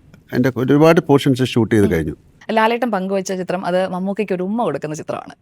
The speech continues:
Speaker 2: നേരത്തെ ഫഹദിനും അങ്ങനെ ഉമ്മ കൊടുക്കുന്ന ഒരു ചിത്രം പങ്കുവച്ചിരുന്നു.
Speaker 1: ഉം.
Speaker 2: ആ,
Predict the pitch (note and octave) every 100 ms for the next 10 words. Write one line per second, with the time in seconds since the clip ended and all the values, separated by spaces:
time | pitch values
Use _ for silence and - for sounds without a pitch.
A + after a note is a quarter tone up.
0 | _ _ G#3+ A#3+ C4 G3+ G#3 B3+ _ -
1 | - A#3 C4+ C#4+ B3 F3+ F3+ F3 - _
2 | G#3 A3 G#3 E3 E3 D#3+ D#3+ - D#3 _
3 | F3+ D#3+ C#3+ C#3+ - G#2+ E2 - - -